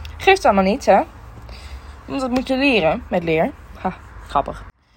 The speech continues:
En vervolgens dacht de andere, dat, dat nieuwe huisgenootje waar mijn zusje mee aan het koken was,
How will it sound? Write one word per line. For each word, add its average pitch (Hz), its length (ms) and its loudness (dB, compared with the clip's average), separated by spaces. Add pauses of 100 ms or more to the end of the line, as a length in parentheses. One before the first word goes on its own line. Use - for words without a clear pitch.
(100)
En 240 120 -12
vervolgens 254 720 -4
dacht - 320 -2 (160)
de 208 80 -2
andere, 214 560 4 (260)
dat, 202 100 -10 (160)
dat 190 180 -2
nieuwe 214 180 2
huisgenootje 202 720 2
waar 185 80 -2
mijn 180 120 -6
zusje 185 280 -4
mee 185 100 -4
aan 180 60 -4
het 190 100 -10
koken 220 340 2
was, 165 380 -2